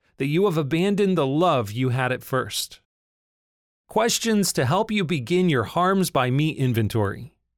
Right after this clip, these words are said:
Use these questions to help start your Harms by Me inventory. Though not all of these questions will be relevant to you, some may jog your memory and help you begin.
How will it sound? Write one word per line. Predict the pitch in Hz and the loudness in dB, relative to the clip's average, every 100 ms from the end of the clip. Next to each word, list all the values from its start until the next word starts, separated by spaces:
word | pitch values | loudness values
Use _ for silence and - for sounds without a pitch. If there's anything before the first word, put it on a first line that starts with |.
| _ _ - | _ _ -4
Use | 180 269 214 | -2 0 0
these | 202 196 - | -2 -2 0
questions | 151 123 - 123 120 - | 0 0 0 -2 -2 -2
to | 120 | 0
help | 165 185 | 0 0
start | - 170 160 123 | -2 0 0 -2
your | 117 | -4
Harms | 147 175 202 185 | 0 0 0 0
by | 147 131 | 0 0
Me | 143 156 | 0 0
inventory. | 139 127 113 104 104 104 117 - _ _ _ _ _ | 0 0 0 -2 -2 -4 -10 -20 _ _ _ _ _
Though | 165 165 | -2 0
not | 170 220 | 2 0
all | 220 175 220 | 0 0 0
of | 233 | 0
these | 175 180 - | 0 -2 0
questions | 147 127 - 101 92 | 0 0 -2 -4 -2
will | 120 | -2
be | 123 | 0
relevant | 120 185 175 120 95 | 2 2 2 0 0
to | 110 | -2
you, | 95 107 - _ - | -4 -8 -18 _ -12
some | - 190 214 | -2 2 2
may | 196 190 | 2 0
jog | 123 156 170 | 0 0 2
your | 143 123 | 0 0
memory | 143 151 117 107 | 0 0 0 0
and | 110 | 0
help | 135 - | 0 -2
you | 127 | -2
begin. | 110 123 123 - | -2 -4 -6 -10